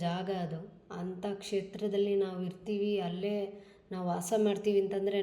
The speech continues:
ನಮ್ಮಷ್ಟು ಪುಣ್ಯವಂತರು ಇನ್ಯಾರು ಇರ್ತಾರೆ ಹೇಳಿ? ಈಗಿರೋರೆಲ್ಲ ನಿಜವಾಗ್ಲೂ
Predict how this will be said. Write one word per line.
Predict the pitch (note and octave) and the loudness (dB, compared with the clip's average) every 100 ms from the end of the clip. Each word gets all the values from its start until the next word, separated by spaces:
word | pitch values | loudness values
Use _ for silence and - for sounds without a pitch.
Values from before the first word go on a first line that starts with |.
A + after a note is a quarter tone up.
| G3 | 4
ನಮ್ಮಷ್ಟು | A3 A#3+ - A3+ | 4 0 -2 -2
ಪುಣ್ಯವಂತರು | A#3+ A#3 G#3+ G#3+ | 2 2 2 4
ಇನ್ಯಾರು | G3+ F#3+ F3 | 4 4 0
ಇರ್ತಾರೆ | E3+ - D#3 D#3+ | -4 -4 -2 -2
ಹೇಳಿ? | D#3+ - - - - G3 | -4 -8 -16 -20 -4 2
ಈಗಿರೋರೆಲ್ಲ | G3 D#3+ F#3 G#3+ A3 G#3 G#3+ G3 | 2 2 6 6 8 6 6 6
ನಿಜವಾಗ್ಲೂ | E3 D#3 F#3+ F#3+ | 2 0 0 2